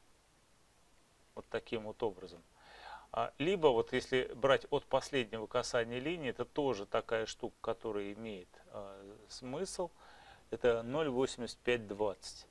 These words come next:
То есть где-, ну, где-то в районе на-, на-, на ноль восемьдесят пять. Вот сюда может, э, двинуться еврофунт. Это, конечно, не факт, потому что, а, я говорил, что здесь, в принципе, вот после вот этого восходящего движения, хотя линия тренда и пробита,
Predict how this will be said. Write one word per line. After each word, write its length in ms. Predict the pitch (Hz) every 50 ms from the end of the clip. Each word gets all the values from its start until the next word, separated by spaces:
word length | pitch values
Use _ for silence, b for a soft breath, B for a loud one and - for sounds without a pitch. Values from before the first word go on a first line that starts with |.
| _ _ _ _ _ _ _ -
То 60 | -
есть 100 | 98 90
где-, 120 | 101 127 123
ну, 220 | 147 196 208 180
где-то 300 | 143 123 160 156 - 131
в 20 |
районе 280 | 127 131 135 131 131 127 127 127
на-, 200 | 123 117 120 -
на-, 180 | - 120 131 -
на 260 | - 123 117 120 123
ноль 220 | 123 123 127 143 135
восемьдесят 440 | 113 117 117 - - 117 107 - -
пять. 260 | - - 104 95 - - - B B B B B B
Вот 160 | - 113 - -
сюда 420 | - 135 123 120 117 104 104 101
может, 440 | 98 98 107 113 123 127 117 117 104 -
э, 320 | - 110 104 104 104 104 98
двинуться 560 | 90 104 117 117 117 113 - - - 113 110
еврофунт. 720 | - 107 104 110 113 110 117 123 120 - - 117 95 85 - - _ B B B B B B B B B
Это, 280 | B 165 170 - 151 131
конечно, 340 | - 147 135 120 - - 135
не 120 | 151 156
факт, 380 | - - - 104 101 104 - - _
потому 400 | - 127 - 127 123 135 147 143
что, 300 | - - - 127 113 - B B B B B -
а, 220 | 117 113 110 113 113
я 180 | 113 107 117
говорил, 340 | 113 110 120 120 127 143 139
что 200 | - - - 120
здесь, 420 | 104 92 104 120 156 170 160 - -
в 60 | -
принципе, 600 | - - 131 131 117 107 - - - - 101 92
вот 180 | 90 95 104 -
после 280 | - - 113 - -
вот 120 | 107 104 -
этого 200 | 117 - - 95
восходящего 540 | 101 - - 117 107 104 107 - - 120 110
движения, 400 | 110 127 127 120 156 151 131 120
хотя 400 | - 123 120 - - 123 110 107
линия 440 | 110 120 120 110 107 98 92 87 - B B B B B -
тренда 360 | - 123 113 107 104 101 95
и 60 | 101 107
пробита, 580 | - 131 135 143 156 208 226 220 - 110 -